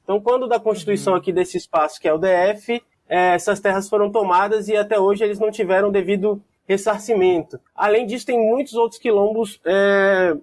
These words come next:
Speaker 1: no entorno. Ontem mesmo, no ato, a gente teve uma participação brilhante do pessoal do Quilombo do Mesquita. Então, a gente tem dialogado, sim, com, é, com essas populações, nesse sentido que você falou. É, o maior crime, na minha avaliação, que foi a escravidão,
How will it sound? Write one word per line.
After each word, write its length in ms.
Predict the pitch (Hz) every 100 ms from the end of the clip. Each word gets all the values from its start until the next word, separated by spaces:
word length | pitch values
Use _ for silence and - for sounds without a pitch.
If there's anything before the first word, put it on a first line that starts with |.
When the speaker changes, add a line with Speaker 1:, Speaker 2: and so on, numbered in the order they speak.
| _ -
Speaker 1:
no 140 | 233
entorno. 640 | 294 226 220 208 170 143 139
Ontem 380 | 185 247 240
mesmo, 280 | 190 190 175
no 140 | 185 185
ato, 500 | 185 240 - 247 247 _ -
a 100 | 151
gente 180 | 196
teve 220 | - 202 202
uma 140 | 202
participação 480 | 202 190 196 196 190
brilhante 500 | 214 202 196 208 196
do 100 | 202
pessoal 360 | 208 202 190
do 80 | 190
Quilombo 280 | 202 196 196
do 80 | 202
Mesquita. 440 | 208 208 175 165
Então, 160 | 175 226
a 40 |
gente 160 | 233 247
tem 120 | 262
dialogado, 440 | 254 254 208 220
sim, 220 | 214 226 208
com, 320 | 202 175 127
é, 520 | 151 151 147 139 131 131
com 80 | 175
essas 180 | 170 165
populações, 800 | 190 190 185 175 202 240 269 - _ _ -
nesse 300 | 220 311 -
sentido 320 | 302 240 254
que 80 | -
você 100 | 269
falou. 500 | 294 269 196 165 - _ _ _ _
É, 380 | - 160 160 156
o 80 | 190
maior 300 | 214 220 269
crime, 560 | - 240 233 202 147 131 -
na 220 | 185 190
minha 180 | 196 214
avaliação, 580 | 190 185 180 170 170 160
que 140 | 190
foi 300 | 180 202 214
a 40 |
escravidão, 760 | 175 - 170 160 151 214 247 147